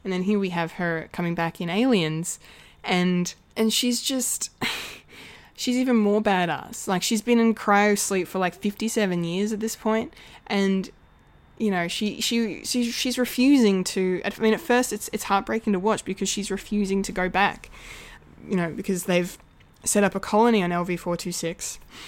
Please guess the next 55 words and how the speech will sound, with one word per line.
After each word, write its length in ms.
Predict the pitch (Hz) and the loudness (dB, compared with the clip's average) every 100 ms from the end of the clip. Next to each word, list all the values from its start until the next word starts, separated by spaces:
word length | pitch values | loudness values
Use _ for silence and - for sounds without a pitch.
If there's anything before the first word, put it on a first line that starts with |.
| - - - | -20 -20 -4
you 100 | 214 | -2
know, 120 | 180 | 0
of, 240 | - 175 - | -2 -6 -6
you 120 | - | -6
know, 100 | 170 | -4
people, 460 | 160 175 175 170 165 - - | -4 -8 -6 -6 -8 -12 -10
you 80 | 190 | -6
know, 140 | 165 | -6
trying 260 | - 180 165 | -4 -4 -2
to, 240 | 165 147 - - - - | -4 -6 -10 -16 -20 -8
you 120 | 185 | -6
know, 200 | 165 151 - | -4 -6 -6
convert 440 | 185 175 170 165 | -4 -2 -2 -2
it 100 | 165 | -4
into 340 | 165 156 175 165 | -4 -8 -6 -6
a, 200 | 156 156 | -6 -8
a, 200 | 156 107 - | -8 -8 -8
a 60 | |
ha-, 240 | 170 175 - - - | -6 -6 -6 -16 -14
a 40 | - | -10
habitable 420 | 175 185 170 160 | -6 -6 -6 -8
world, 460 | 165 156 139 185 - - - - - | -6 -6 -6 -10 -12 -20 -20 -20 -12
you 100 | - | -6
know, 140 | 170 156 | -4 -4
'cause 160 | 170 | -6
they 100 | 170 | -6
didn't 220 | 165 165 - | -4 -6 -6
realize 480 | 170 165 156 156 | -6 -4 -6 -8
that 120 | - - | -12 -10
the, 220 | 160 - - | -10 -10 -10
that's 240 | 165 - | -10 -10
where 200 | - 160 | -10 -10
the 140 | 156 151 | -10 -10
xenomorphs 600 | 156 156 170 156 - - | -10 -8 -8 -10 -12 -12
are. 220 | 101 196 - - - - - | -8 -10 -12 -18 -18 -20 -2
We 100 | 202 | 0
see 380 | - - 190 190 | 2 2 2 2
Ripley 380 | 180 175 185 175 | 0 -2 -2 -2
struggling 640 | - - 185 180 180 165 | -2 -2 0 0 0 -2
so 200 | - 185 | -2 0
much 300 | 180 170 - | 0 -2 -4
with 180 | 180 - - - | -6 -8 -18 -6
post-traumatic 540 | 190 - 202 180 170 | -4 -2 -2 0 -2
stress 420 | - - 185 175 | -6 -4 -4 -4
following 440 | - 196 190 190 185 | -6 -4 -2 0 0
the 140 | 175 | -2
events 380 | 170 180 226 - | -2 -2 -2 -2
of 140 | 175 165 | -6 -6
the 100 | 165 | -6
first 300 | 170 165 - | -6 -6 -6
Alien 400 | 175 175 165 165 | -4 -4 -6 -6
film 260 | 170 165 | -8 -8
because 260 | 170 - 180 | -8 -8 -8
she's 260 | - 190 | -6 -6
just 400 | - 170 - - | -6 -6 -6 -10